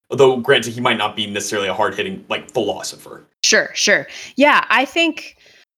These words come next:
Speaker 2: uh, that actually was a thought experiment that came up in one of the articles, that if we could just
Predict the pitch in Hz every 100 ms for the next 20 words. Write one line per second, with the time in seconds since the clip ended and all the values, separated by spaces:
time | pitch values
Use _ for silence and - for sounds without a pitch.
0 | - 208 247 294 262 - 277 220 175 196
1 | 175 185 185 180 160 156 156 - 196 175
2 | 160 175 165 160 160 151 165 175 175 147
3 | - 175 175 - 190 202 - 202 170 -
4 | 170 165 - -